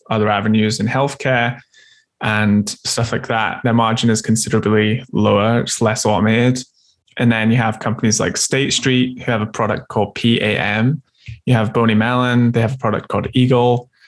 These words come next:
You have F I S, iWorks, you have BlackRock, you have Aladdin, and then you also have Northern Trust as well.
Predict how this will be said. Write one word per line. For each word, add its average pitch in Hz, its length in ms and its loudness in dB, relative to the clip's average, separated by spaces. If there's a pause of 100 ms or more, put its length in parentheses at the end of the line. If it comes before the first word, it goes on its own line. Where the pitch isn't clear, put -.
(300)
You 127 100 0
have 110 520 -2
F - 200 -4
I 101 100 0
S, - 720 -2
iWorks, 127 680 0
you 113 80 0
have 101 200 -2 (120)
BlackRock, 117 760 0
you 123 120 0
have 101 320 -2 (180)
Aladdin, 113 720 0
and - 80 -8
then 113 140 2
you 113 100 4
also 113 200 0
have 107 200 -2
Northern 107 280 2
Trust - 300 -4
as 113 140 -4
well. 104 420 0